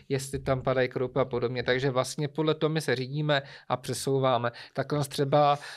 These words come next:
eh, jsme schopni jet, eh, i s nějakou bouřkou, právě třeba s, s supercelou, která dlouho vydrží,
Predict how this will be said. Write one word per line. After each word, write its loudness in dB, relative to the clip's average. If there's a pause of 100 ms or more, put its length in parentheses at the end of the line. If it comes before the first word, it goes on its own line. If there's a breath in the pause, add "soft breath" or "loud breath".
(180 loud breath)
eh, 4
jsme -2
schopni -2
jet, 2
eh, 4
i -2
s -2
nějakou 2
bouřkou, 0
právě 0
třeba 0
s, -12
s -6
supercelou, -2
která 2
dlouho 0
vydrží, -2